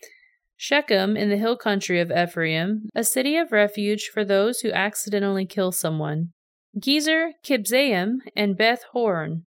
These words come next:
four towns. The following towns and pasture lands were allotted to the priests from the tribe of Dan: Eltekeh, Gibbethon, Aijalon, and Geth Rimmon, four towns.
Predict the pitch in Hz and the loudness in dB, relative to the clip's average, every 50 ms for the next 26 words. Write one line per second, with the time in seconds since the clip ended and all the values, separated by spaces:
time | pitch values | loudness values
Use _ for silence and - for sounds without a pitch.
0 | _ _ _ _ _ _ _ _ _ _ _ - 269 285 311 320 311 - 220 185 | _ _ _ _ _ _ _ _ _ _ _ 0 2 2 2 2 0 0 0 0
1 | 165 156 160 170 170 - - _ _ _ _ _ _ - 247 - 269 262 277 311 | 0 0 -2 -4 -6 -8 -10 _ _ _ _ _ _ -8 -4 0 2 4 4 4
2 | 339 359 370 381 359 - 269 233 226 233 240 240 233 214 196 - - 240 247 262 | 2 2 0 -2 -2 -2 0 0 0 0 0 0 0 -2 -2 -2 -2 -2 -2 -2
3 | - - - 190 180 175 170 170 170 196 220 220 - - - _ _ - 208 214 | -2 -2 -2 0 0 0 0 0 0 0 -2 -2 -4 -6 -12 _ _ -2 0 2
4 | 214 214 208 202 202 202 196 202 226 277 302 294 - 285 262 233 214 - 208 202 | 4 4 4 4 4 4 2 2 0 0 -2 -4 -4 -2 -2 -2 -2 -2 0 0
5 | 202 220 254 - - - - 220 202 196 180 180 - 190 185 180 196 196 220 208 | 0 0 -2 -4 -6 -4 -2 0 0 0 -2 -2 -2 -2 0 0 0 -2 -4 -6
6 | - - 175 170 160 151 147 156 156 147 - _ _ _ _ _ - 226 226 220 | -2 -2 0 0 0 -2 -2 -4 -8 -10 -12 _ _ _ _ _ 2 2 2 2
7 | 214 - - 254 254 - - 165 170 202 214 - _ _ _ _ _ - 294 311 | 0 -2 -2 -2 -2 -2 -2 -2 -2 -2 -4 -8 _ _ _ _ _ 0 0 2
8 | 302 285 226 - - 170 160 160 165 214 277 - _ _ _ - 247 269 302 285 | 4 2 2 2 0 0 0 0 -2 -4 -6 -8 _ _ _ 0 2 2 2 2
9 | 247 233 190 180 170 160 156 165 202 240 - _ _ _ _ _ _ - 220 220 | 2 0 2 2 2 0 0 -2 -4 -6 -8 _ _ _ _ _ _ 2 4 4
10 | 208 196 214 220 247 - - 196 190 180 175 156 147 156 160 175 - _ _ _ | 4 4 2 0 0 0 0 0 0 2 2 0 -2 -4 -6 -8 -10 _ _ _
11 | _ _ _ - 285 294 311 311 - - 180 165 156 156 156 156 160 - - - | _ _ _ 0 2 2 2 2 0 0 0 2 2 0 -2 -4 -6 -6 -6 -8